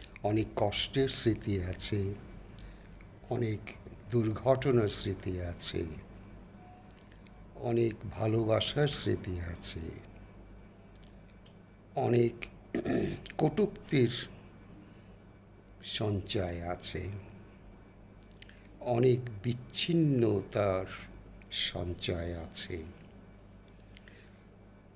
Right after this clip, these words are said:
অনেক কিছুই আছে, অনেক ঘটনার সাক্ষী এই চৌষট্টি বছর। এই অভিজ্ঞতার কথাগুলি আমি মাঝে মাঝেই আমি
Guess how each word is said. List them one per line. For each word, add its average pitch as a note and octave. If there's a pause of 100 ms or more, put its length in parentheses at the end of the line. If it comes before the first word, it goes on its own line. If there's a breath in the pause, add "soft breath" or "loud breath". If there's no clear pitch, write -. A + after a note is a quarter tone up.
অনেক E3+ (120)
কিছুই B2+
আছে, - (220)
অনেক F3
ঘটনার A#2
সাক্ষী - (640 loud breath)
এই G2+
চৌষট্টি G#2+
বছর। - (1500 loud breath)
এই D#3
অভিজ্ঞতার C#3+
কথাগুলি B2
আমি G#2+
মাঝে G#2
মাঝেই A2+ (720 loud breath)
আমি F#2+